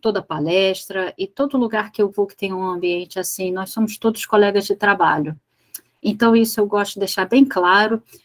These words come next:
Hoje eu tô aqui falando pra vocês, mas amanhã são vocês que vão estar falando, me passando uma informação.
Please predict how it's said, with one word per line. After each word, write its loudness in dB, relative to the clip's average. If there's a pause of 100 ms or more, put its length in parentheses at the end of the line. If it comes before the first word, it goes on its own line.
(160)
Hoje 4
eu 6
tô 2
aqui 2
falando 0
pra -4
vocês, -4
mas -4
amanhã 2 (160)
são -2
vocês -2
que -12
vão 0
estar -6
falando, -2
me -4
passando -8
uma -6
informação. -4